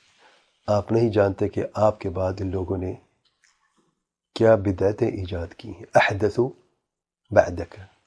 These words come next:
آپ کے بعد کون کون سی بدعتیں ایجاد کی ہیں، اور حوض کوثر سے انہیں محروم کر دیا جائے گا،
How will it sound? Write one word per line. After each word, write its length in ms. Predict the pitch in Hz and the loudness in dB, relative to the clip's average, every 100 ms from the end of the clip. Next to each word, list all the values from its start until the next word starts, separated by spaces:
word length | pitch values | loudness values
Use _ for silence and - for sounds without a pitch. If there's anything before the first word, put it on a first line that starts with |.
| - | -6
آپ 240 | 104 101 | -4 -4
کے 140 | 95 104 - _ _ _ 98 | -6 -8 -12 _ _ _ -4
بعد 220 | 95 92 - _ _ _ _ _ _ _ | -2 -2 -6 _ _ _ _ _ _ _
کون 180 | - 113 | 0 0
کون 140 | - | -2
سی 180 | 101 101 | -8 -6
بدعتیں 260 | 95 87 - | -6 -6 -10
ایجاد 280 | 98 - - | -12 -14 -14
کی 100 | - | -20
ہیں، 120 | - _ _ _ _ _ _ _ _ _ - _ _ _ _ _ _ _ | -20 _ _ _ _ _ _ _ _ _ -20 _ _ _ _ _ _ _
اور 200 | 113 113 | 8 8
حوض 400 | 110 - 113 107 107 | 6 0 0 0 0
کوثر 360 | 101 101 - 113 | -4 -4 -4 -4
سے 240 | - 113 - | -2 -4 -2
انہیں 280 | 104 107 - - _ _ _ _ _ _ _ _ _ _ | -2 0 -2 -8 _ _ _ _ _ _ _ _ _ _
محروم 460 | 110 104 104 113 107 | 0 2 4 4 4
کر 200 | 98 92 | -2 -8
دیا 240 | 85 82 | -8 -10
جائے 240 | 87 - | -10 -12
گا، 40 | - | -14